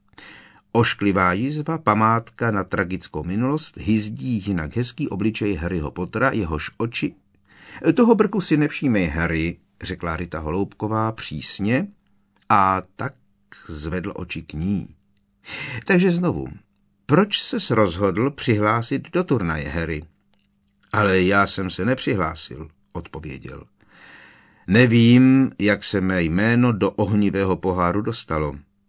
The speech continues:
Já jsem tam žádný lístek nehodil.“ Rita Holoubková povytáhla výrazně namalované obočí.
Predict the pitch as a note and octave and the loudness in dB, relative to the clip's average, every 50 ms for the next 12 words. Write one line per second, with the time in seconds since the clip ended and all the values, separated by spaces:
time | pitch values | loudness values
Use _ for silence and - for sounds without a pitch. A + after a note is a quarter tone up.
0 | _ _ _ - G2 G#2+ G#2+ G#2+ - A2+ G#2 F2+ G2 F2 E2+ D#2 G2 G#2 G#2 A#2 | _ _ _ 0 2 2 2 2 0 -2 -4 -2 -2 -2 -2 0 2 2 2 2
1 | A#2+ C3 C3+ C3 A#2+ A#2+ A#2+ A#2+ - A#2+ A#2 A#2 A2 F2+ D#2+ D#2 C#2+ A#1+ C#2 C2+ | 2 0 0 0 0 -2 -4 -4 -4 -6 -4 -2 -2 -2 -2 -4 -6 -6 -10 -14
2 | C2 - - _ _ _ _ _ _ _ _ _ _ _ _ _ _ _ _ _ | -14 -16 -18 _ _ _ _ _ _ _ _ _ _ _ _ _ _ _ _ _
3 | _ _ _ - - D#2 D2+ D2 - E2 D2+ D#2 D2+ E2 E2+ D#2 - - - E2 | _ _ _ -10 -8 -6 -6 -6 -8 -10 -10 -8 -8 -8 -8 -10 -12 -12 -10 -6
4 | F#2 F#2+ F2+ F2+ - F2 E2+ D2+ F2 E2 - E2+ E2+ E2+ D2+ D2 D#2+ D#2+ D#2 D#2 | -6 -6 -6 -6 -6 -6 -6 -4 -6 -8 -8 -6 -6 -6 -6 -6 -6 -8 -8 -8
5 | E2+ E2 E2 D#2+ D#2 E2+ D#2+ C#2 C#2 D#2 D#2+ D#2+ D2+ D2 D2+ D#2 D#2+ D#2+ D#2 D#2 | -8 -8 -6 -6 -4 -6 -6 -8 -8 -10 -8 -8 -8 -6 -6 -6 -6 -6 -6 -8
6 | D#2 D#2 D2 D2+ D#2 D2+ - - F2 D#2+ - - - - - - - | -8 -8 -10 -10 -10 -12 -12 -12 -14 -14 -14 -14 -12 -12 -14 -14 -16